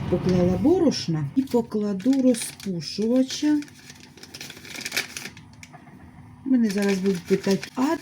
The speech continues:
навіщо? Ось так, не, не сильно повну ложку розпушувача. І замішую тісто. Дівчата, не бійтесь, все буде смачно. Оце п'ять ложок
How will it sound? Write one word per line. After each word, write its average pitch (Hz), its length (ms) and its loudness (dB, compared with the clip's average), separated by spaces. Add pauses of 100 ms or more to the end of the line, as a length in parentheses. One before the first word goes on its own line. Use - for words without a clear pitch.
(120)
навіщо? 185 1200 2 (3000)
Ось - 320 -12
так, - 140 -12 (100)
не, 254 180 2 (180)
не 254 140 8
сильно 165 460 -2
повну 160 320 -2
ложку 143 480 -6 (540)
розпушувача. 226 1200 -2 (300)
І 339 140 -2
замішую 254 580 6
тісто. 170 540 -2 (460)
Дівчата, 185 520 -8
не 165 140 2
бійтесь, 190 480 0
все - 260 0
буде 202 280 4
смачно. 165 680 0 (1000)
Оце 269 260 -4
п'ять 240 320 -2
ложок 214 460 4